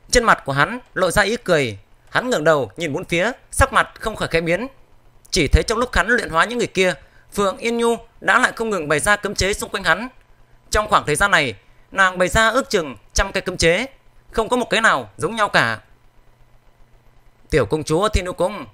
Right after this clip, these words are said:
không hổ cái tên bác học à." Hạ Trùng Dương nhìn hướng thiếu nữ áo trắng, hừ lạnh một tiếng, cười nói: "Chẳng qua, thực lực giữa ngươi và ta chênh lệch quá lớn,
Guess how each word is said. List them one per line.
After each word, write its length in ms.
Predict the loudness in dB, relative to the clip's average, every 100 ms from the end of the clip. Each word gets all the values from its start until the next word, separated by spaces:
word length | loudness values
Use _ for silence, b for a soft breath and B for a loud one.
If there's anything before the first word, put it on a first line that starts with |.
| -6
không 180 | -4 -2
hổ 140 | -2
cái 100 | -2
tên 200 | -4 0
bác 140 | 0
học 180 | 0 0
à." 340 | 4 4 2 -4 -16 -20 -20 -20 _ -20 -20 -20 _ -20 -20 _ -20 -20 _ -20 b b b b b
Hạ 140 | -2
Trùng 180 | 0 -2
Dương 280 | 0 0 -2
nhìn 140 | -6
hướng 100 | -6
thiếu 120 | -6
nữ 80 | -2
áo 140 | -2 0
trắng, 300 | 0 -2 -6 -14
hừ 180 | -6 -4
lạnh 160 | -2 -4
một 140 | -4
tiếng, 260 | -4 -4 -6 -8
cười 140 | -4 0
nói: 280 | 0 -2 -8 _ _ _ -20 -20 -20 _ _ -20 -20 -10
"Chẳng 260 | -4 -4 -2
qua, 300 | 2 2 2 -8 _
thực 100 | 0
lực 180 | 0 0
giữa 120 | -2
ngươi 140 | 0
và 80 | -2
ta 200 | 4 4
chênh 140 | 4 -2
lệch 140 | -2
quá 180 | 2 4
lớn, 260 | 4 0